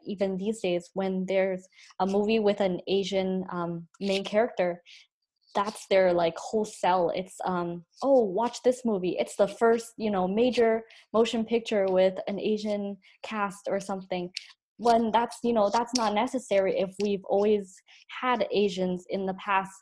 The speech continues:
That's why we need more Asians, because we shouldn't need to say, like, "Oh, look at, this is the first film with an Asian, um,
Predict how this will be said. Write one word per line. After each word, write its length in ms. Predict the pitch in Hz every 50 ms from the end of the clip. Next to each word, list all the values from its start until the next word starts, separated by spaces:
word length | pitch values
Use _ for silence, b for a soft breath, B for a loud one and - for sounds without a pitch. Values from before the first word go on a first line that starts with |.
| _ -
That's 220 | 180 202 190 - -
why 220 | 202 196 190 196 196
we 180 | 190 196 190
need 260 | 185 196 208 214 214 - 190
more 340 | 185 185 190 196 190 185 - - 175 190
Asians, 360 | 202 - - 175 175 170 170 -
because 360 | 185 180 - 190 185 180 175 - _ B B B B B
we 100 | 220 202
shouldn't 380 | 185 - - 214 208 214 202 185
need 200 | 185 190 190 190 -
to 160 | - 185 185
say, 380 | 185 - - 196 190 185 180 170
like, 220 | 165 165 170 - - -
"Oh, 120 | 190 180 170 170
look 120 | 185 185 202
at, 120 | 180 185
this 240 | - 208 208 214 -
is 140 | 202 185 185
the 120 | 180 170 - - -
first 340 | 240 240 240 240 240 - -
film 240 | - 196 190 185 180
with 160 | 175 180 - 180
an 100 | 180 -
Asian, 420 | 170 180 175 175 180 175 175 175 _ _ _ _ _ -
um, 380 | 180 175 175 170 170 170 170 175